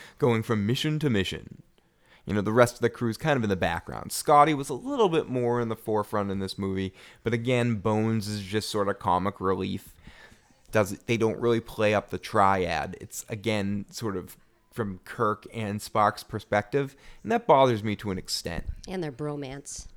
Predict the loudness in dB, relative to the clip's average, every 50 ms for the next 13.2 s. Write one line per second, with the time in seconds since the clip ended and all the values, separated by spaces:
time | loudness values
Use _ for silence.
0 | -12 -12 -8 -2 0 0 2 2 2 2 2 2 2 2 0 -2 -6 -4 -4 -4
1 | -4 -2 0 0 0 0 -2 -6 -8 -10 -12 -8 -8 -6 -6 -6 -6 -6 -6 -6
2 | -6 -6 -4 -6 -6 -8 -8 -8 -6 -8 -8 -10 -12 -14 -14 -14 -16 _ _ -20
3 | -20 -20 -18 -20 -20 _ _ _ -8 -6 -6 -4 -2 0 0 0 2 0 -2 -4
4 | -4 -2 -2 0 0 0 -2 -2 -4 -4 0 4 4 6 6 4 0 -2 _ 2
5 | 2 4 4 6 6 6 6 6 6 6 6 6 4 0 0 0 0 0 0 0
6 | 0 -2 -2 0 0 0 0 -2 -4 -4 -8 -8 -8 -8 -8 -8 -10 -12 -14 -16
7 | -14 -8 -6 -4 -4 -2 -2 0 0 2 2 2 0 0 -2 -4 -6 -6 -8 -10
8 | _ -6 -2 0 0 0 0 -2 -4 -4 -4 -4 -2 -2 -4 -4 -8 -10 -12 -20
9 | -20 -20 -14 -6 0 2 2 2 0 -2 -4 -2 -2 -2 -2 0 0 0 2 2
10 | 0 -2 -4 -8 -14 -16 -14 -14 -16 -16 -20 -20 -20 -20 -20 -20 -20 -20 -10 -4
11 | 0 0 2 2 2 0 0 0 -2 -2 -4 -4 -4 -2 -2 -2 -4 -4 -6 -6
12 | -8 -14 -20 -20 -20 -20 -20 -20 _ _ _ -20 _ -20 -16 -6 0 2 4 4
13 | 4 2 2